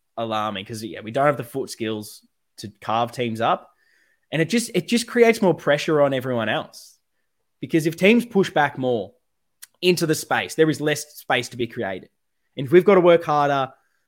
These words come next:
to create patterns, to create space, to drag the opposition into certain areas, and more time for the guy in possession of it, less options for him,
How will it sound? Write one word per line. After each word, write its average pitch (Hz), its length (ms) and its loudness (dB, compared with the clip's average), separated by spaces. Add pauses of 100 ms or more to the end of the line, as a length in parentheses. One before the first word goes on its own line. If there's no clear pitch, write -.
(100)
to 151 100 -6
create 151 480 -2
patterns, 131 420 -4
to 139 100 -10
create 143 460 -2
space, 131 400 -4
to 135 120 -12
drag 135 420 -2
the 151 60 -2
opposition 135 500 -6
into 127 140 -10
certain 120 360 -4
areas, 113 640 -8 (1300)
and 139 100 -6
more 180 220 8
time 180 320 6
for 165 80 -8
the 156 80 -2
guy 143 340 4
in 151 220 -6
possession 135 460 -6
of 113 160 -4
it, 139 160 -6
less 170 300 2
options 175 340 0
for 135 100 -12
him, 147 480 -4